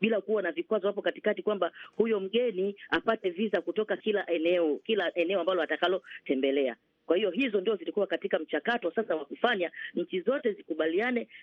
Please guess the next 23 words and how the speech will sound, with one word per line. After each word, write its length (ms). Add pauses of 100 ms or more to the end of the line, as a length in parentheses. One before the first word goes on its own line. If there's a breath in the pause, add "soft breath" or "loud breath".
(120)
namna 640 (380)
ndani 360
ya 140
nchi 240
watakavyofanya, 800 (800)
eh, 160
ili 460
kupata 440
sasa 340 (140)
consensus 680
kwamba, 300 (240 loud breath)
eh, 200
nchi 220
wanachama 540
zifanye 380
hiki 260
na 100
hiki 200
na 80
hiki, 220
alafu 200
ndio 100
tufanye, 400